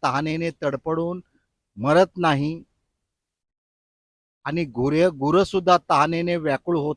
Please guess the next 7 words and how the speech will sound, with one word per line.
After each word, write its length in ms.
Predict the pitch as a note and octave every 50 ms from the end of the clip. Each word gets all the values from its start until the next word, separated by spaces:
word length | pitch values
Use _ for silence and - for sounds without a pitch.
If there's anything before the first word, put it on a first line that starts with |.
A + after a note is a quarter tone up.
| - _
नाही. 320 | C#3+ C3+ A2+ G2+ F#2+ F2+ D#2+ _ _ _ _ _ _ _ _ _ _ _ _ _ _ _ _ _ _ _ _ _ _ _ _ _ _ _ _ _ _ _ _ _ _ -
या 160 | B2+ D3 E3
ठिकाणी 380 | D#3 - E3+ D3 E3 E3 E3+ F3
आपल्याला 380 | E3+ D3 C#3 - D#3+ D#3+ D#3+
मिळते 480 | D#3 D3+ D3 D3+ D3 - F3 F3 F3+ F#3 G3+ _ _ _ _ _ _ _ _ -
ती 140 | D#3+ E3 G3 - - _
आध्यात्मिक 680 | - B2+ A#2+ G#2+ D3 C#3+ D3+ - _ C#3 C#3 D3 D3+ D#3+